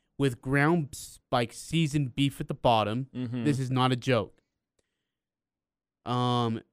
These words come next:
Speaker 1: and then there was, uh, there was, like, this kind of pasta on top of it with cottage cheese around it.
Speaker 2: Mm.
Speaker 1: That's not a
Speaker 2: Mm.
Speaker 1: joke.
Speaker 2: Mm-mm. The texture alone is weird.
Speaker 1: I've never
Speaker 2: Mm.
Speaker 1: drinking so much water and juice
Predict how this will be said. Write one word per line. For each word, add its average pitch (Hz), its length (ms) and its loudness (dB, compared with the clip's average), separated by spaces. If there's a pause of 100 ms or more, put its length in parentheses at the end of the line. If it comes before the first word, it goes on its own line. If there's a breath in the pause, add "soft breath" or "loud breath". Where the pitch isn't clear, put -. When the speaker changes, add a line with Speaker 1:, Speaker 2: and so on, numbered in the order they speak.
(320)
Speaker 1:
and 131 200 -2
then 131 200 0
there 131 220 2
was, 123 580 0
uh, 113 760 0
there 127 120 2
was, 123 100 -2
like, 127 140 -2
this - 160 -8
kind 127 220 -6
of - 80 -8
pasta 127 460 -2
on 113 180 -6
top 120 340 -2
of 127 120 -4
it 151 280 0 (340)
with 120 220 -8
cottage 131 520 -2
cheese 135 400 -8
around 110 420 -6
it. 90 120 -20 (1300)
Speaker 2:
Mm. 113 80 -8
Speaker 1:
That's 131 260 -4
not 131 360 2
a 127 40 -2
Speaker 2:
Mm. 113 40 -6
Speaker 1:
joke. 104 440 -4
Speaker 2:
Mm-mm. 107 400 -10 (500)
The 120 60 -14
texture 151 420 2
alone 120 320 0
is 107 120 -8
weird. 113 200 -4
Speaker 1:
I've 143 260 4
never 147 320 2
Speaker 2:
Mm. - 40 -6
Speaker 1:
drinking 135 360 0
so 135 140 -2
much 135 220 -2
water 113 420 2
and 131 340 -2
juice 120 540 -2